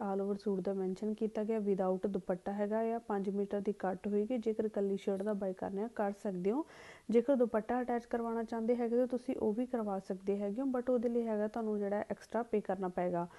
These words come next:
ਇਹ ਵਾਲੇ ਜਿਹੜੇ ਸੂਟ ਹੋਣਗੇ ਪਿਓਰ ਕਰੇਪ ਦੇ ਉੱਪਰ ਹੋਣਗੇ ਤੇ ਹਰ ਕੋਈ ਇਹਨਾਂ ਨੂੰ ਬਾਏ ਕਰ ਸਕਦਾ ਤੇ ਹਰ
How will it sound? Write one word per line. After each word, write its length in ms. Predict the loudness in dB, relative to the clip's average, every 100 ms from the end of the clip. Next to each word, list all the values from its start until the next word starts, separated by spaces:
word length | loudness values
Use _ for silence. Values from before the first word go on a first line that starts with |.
| -20 -20 -14 0
ਇਹ 120 | 2
ਵਾਲੇ 180 | 4 4
ਜਿਹੜੇ 220 | 2 2
ਸੂਟ 220 | 2 0 -2
ਹੋਣਗੇ 240 | 0 2 0
ਪਿਓਰ 380 | 0 0 2 2
ਕਰੇਪ 300 | 2 2 2
ਦੇ 80 | 2
ਉੱਪਰ 240 | 2 0
ਹੋਣਗੇ 420 | -2 0 0 2 0
ਤੇ 120 | 0
ਹਰ 300 | -2 0 0
ਕੋਈ 220 | 2 0
ਇਹਨਾਂ 200 | 2 2
ਨੂੰ 140 | 0 0
ਬਾਏ 220 | 0 -2
ਕਰ 180 | -2 -4
ਸਕਦਾ 340 | -2 -2 0
ਤੇ 120 | 0
ਹਰ 240 | 0 -2